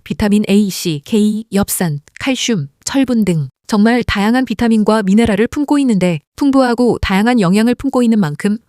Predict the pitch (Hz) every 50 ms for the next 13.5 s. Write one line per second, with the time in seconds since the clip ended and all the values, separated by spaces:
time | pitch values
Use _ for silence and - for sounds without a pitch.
0 | _ - - - 247 220 214 185 160 175 190 214 - - - - 160 170 185 220
1 | 214 190 175 151 147 139 139 - _ _ _ _ _ _ _ _ _ _ _ -
2 | - 262 - 254 233 208 - 208 170 147 _ _ _ _ - - - 214 202 214
3 | 226 - - 262 226 - 180 202 220 226 208 185 - 160 156 180 214 226 - -
4 | 208 190 208 226 247 233 - 180 160 156 160 147 139 - _ _ _ _ _ _
5 | _ - - 294 277 269 269 277 277 294 - - 277 269 - 262 233 220 202 233
6 | 240 180 139 - _ _ _ - 220 208 214 233 - - 247 - 247 233 202 202
7 | 214 226 226 220 214 - - 208 175 147 135 _ _ - - 302 277 262 254 233
8 | 208 - 262 233 - - _ _ - - 208 208 - 285 262 - 277 269 262 -
9 | 254 247 233 226 208 190 - 185 185 214 185 135 _ _ _ - - 285 285 277
10 | 294 285 277 - - 254 233 233 254 247 - 160 - - 170 185 220 226 - -
11 | 185 214 214 226 208 175 156 147 143 139 - _ _ - 220 220 240 - 269 247
12 | 233 240 214 185 185 226 233 175 139 139 - _ - - - 277 277 - 269 254
13 | 254 254 247 240 202 - 226 208 156 -